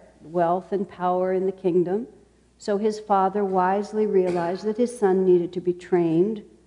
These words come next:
you know, by a wise Brahmin in an ashram.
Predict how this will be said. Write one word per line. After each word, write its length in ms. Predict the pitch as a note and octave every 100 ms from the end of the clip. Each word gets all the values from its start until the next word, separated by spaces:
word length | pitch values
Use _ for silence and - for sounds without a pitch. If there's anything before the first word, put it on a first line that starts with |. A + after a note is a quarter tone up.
| _ _
you 80 | F3
know, 120 | D#3+
by 420 | D#3+ E3 E3+ F#3 -
a 60 | F#3
wise 400 | F3 E3+ F3+ F#3
Brahmin 500 | F3 E3+ F3 F3 E3+
in 180 | E3 F#3
an 120 | F3+
ashram. 640 | E3+ E3 - D#3+ E3 G#3